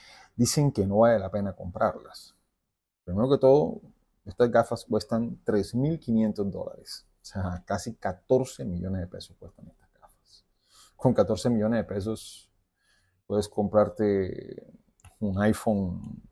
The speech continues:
quince y comprárselo también a tu esposa o a tu novia o a tu hijo. Pues estas gafas tienen la misma función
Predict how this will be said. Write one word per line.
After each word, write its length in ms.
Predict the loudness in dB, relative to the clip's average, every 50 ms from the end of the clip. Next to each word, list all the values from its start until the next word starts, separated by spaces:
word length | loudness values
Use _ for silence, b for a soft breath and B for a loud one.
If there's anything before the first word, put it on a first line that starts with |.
| _ _
quince 580 | 0 2 4 4 2 0 -4 -6 -8 -8 -8 _ _ _ _ _ b b b b b b b _ _ _ _ _ _ _ _ _ _ _ _ _ _ _ _ _
y 100 | -6 -4
comprárselo 580 | 0 2 0 4 4 2 2 2 2 2 2 2
también 600 | 2 0 2 2 4 4 2 2 0 -2 -6 -8 -12 -18 -20 -20 -20 -20 -20 -20 -20 -20 -16
a 80 | -16 -14
tu 100 | -12 -12
esposa 560 | -14 0 _ 4 4 4 2 -4 -6 -6 -4
o 360 | -2 -2 -2 -2 -2 -6 -8
a 40 | -10
tu 100 | -8 -6
novia 360 | -2 -2 0 0 -2 -4 -4
o 80 | -6 -8
a 40 | -4
tu 120 | 0 0
hijo. 280 | 0 0 0 -6 -16 -20 _ _ _ _ _ _ _ _ _ _ b b b b b b b b b b b b b b b b b b b _ _ _ _ _ _ _ _
Pues 840 | 6 6 6 6 4 0 -6 -8 -10 -10 -10 -12 -12 -14 -16 -16 -20 _ _ _ _ _ _ _ _ _ _
estas 280 | 2 4 4 4 4 4
gafas 360 | 4 2 2 -2 -8 -12 -10
tienen 380 | -10 -8 -6 -4 -4 -2 -4
la 120 | -4 -4 -2
misma 420 | 2 2 2 2 0 -2 -8 -10
función 720 | -8 -6 -6 -6 -6 -6 -6 -6 -6 -6 -10 -12 -14 -16